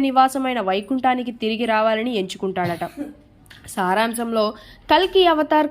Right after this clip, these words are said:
కథ నైతిక క్షీణతతో బాధపడుతున్న ప్రపంచంలో ధర్మాన్ని పునరుద్ధరించడానికి దైవిక జోక్యానికి సంబంధించిన లోతైన కథ.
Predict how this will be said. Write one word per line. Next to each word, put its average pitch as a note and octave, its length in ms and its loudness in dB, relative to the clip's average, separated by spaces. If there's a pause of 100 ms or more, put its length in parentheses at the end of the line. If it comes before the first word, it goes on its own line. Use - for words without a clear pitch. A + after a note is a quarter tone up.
కథ C4+ 120 2 (400)
నైతిక C4 360 0 (100)
క్షీణతతో B3 540 -2 (600)
బాధపడుతున్న A#3+ 680 0 (220)
ప్రపంచంలో B3+ 580 0 (460)
ధర్మాన్ని F4+ 420 4 (120)
పునరుద్ధరించడానికి C4 1040 0 (500)
దైవిక B3 360 0 (140)
జోక్యానికి B3 640 0
సంబంధించిన B3 560 -4 (140)
లోతైన G3+ 440 -2
కథ. F3 120 -6